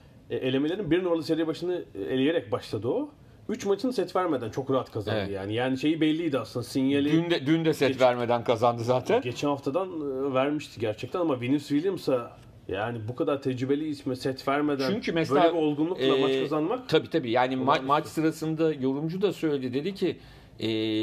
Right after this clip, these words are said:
Speaker 2: şimdi o kadar çok maç oynamış ki Venus Williams diyor, binlerce maç diyor, üst düzey maç. Ve, e, hani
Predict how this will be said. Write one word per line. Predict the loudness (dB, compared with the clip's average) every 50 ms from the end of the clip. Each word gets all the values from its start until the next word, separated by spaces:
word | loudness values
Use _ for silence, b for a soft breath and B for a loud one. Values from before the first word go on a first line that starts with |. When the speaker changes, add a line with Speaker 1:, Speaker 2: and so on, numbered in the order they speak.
| 0 0 -2
Speaker 2:
şimdi | -4 -4 -2 -2
o | -4 -4 -4 -2
kadar | 0 2 2 2 2 2
çok | 0 0 0
maç | 2 0 0 0 2
oynamış | 2 2 2 2 -2 -2 -2 -2 -4 -4
ki | -2 -2 -2 -2 -2 -4
Venus | -4 -2 -2 -2 -2 -4 -4
Williams | -4 -2 -2 -2 -4 -4 -6 -4
diyor, | -2 0 0 0
binlerce | 0 -2 0 2 4 4 4 4 4 2 0
maç | 0 0 -4 -4 -6 -8 -4
diyor, | -2 -2 -2 -2 -4 -6 -6
üst | -6 -6 -6 -6 -4
düzey | -4 0 2 2 2
maç. | 2 0 -2 -4 -4 -10 -14 B B B B B B B B 0
Ve, | 2 2
e, | 2 0 -2 -2 -2 -2 0 -2 -2 -2 -4 -4 -8 B B B B B B B B
hani | -4 -2 -2 -4